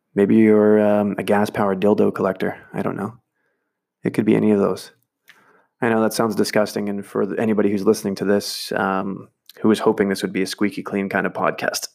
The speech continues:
I'm not a squeaky clean guy in any way. <sighs> Although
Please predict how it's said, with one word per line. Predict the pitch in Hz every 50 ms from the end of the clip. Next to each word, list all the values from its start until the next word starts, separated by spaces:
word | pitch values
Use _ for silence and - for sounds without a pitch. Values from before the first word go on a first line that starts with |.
| _ -
I'm | - 143
not | 139 127 113
a | 120
squeaky | - - 127 131 123 123 127
clean | 120 - 120 113 120
guy | 120 117 127 123 113
in | - 120 -
any | 123 135 135
way. | 135 147 135 110 107 - _ - - - - - - - - - - - - - - - - - - - - _ _ _ _ _ -
<sighs> | 151 139 123 - - - - - - - - - - - - - - - - - - - - _ _ -
Although | 117 120 110 104 104 101 101 - -